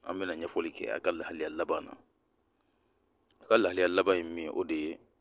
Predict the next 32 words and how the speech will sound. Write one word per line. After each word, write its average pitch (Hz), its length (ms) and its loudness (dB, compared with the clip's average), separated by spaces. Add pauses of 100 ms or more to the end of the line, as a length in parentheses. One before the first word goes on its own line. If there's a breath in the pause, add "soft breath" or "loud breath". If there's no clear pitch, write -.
(680)
istiwa'u 90 680 4
raf'i 104 340 2
wa 82 140 2
nasbi 82 460 6
fil 82 200 -2
mashghuli 82 600 4
an. 71 160 -4 (1300)
Istiwa'u 85 560 6 (100)
raf'i 92 380 2
wa 82 140 2
nasbi 87 520 10
fil 80 300 -4
mashghuli 80 560 4
an. - 180 -4 (2000)
O 90 80 -8
kɔrɔ 127 260 6
ye 113 60 4
min 107 160 2
ye, 85 240 0 (280)
Tuma 87 140 -2
dɔ 104 120 8
la, 131 60 10
mashughul 107 480 8
anhu, 117 320 2 (500)
n'a 104 160 4
ye 107 140 6
jaabi 92 260 2
rafu 95 240 2 (120)
k'a 92 160 4
kunna, 78 240 -6 (1080)
n'a 101 140 4
ye 92 80 4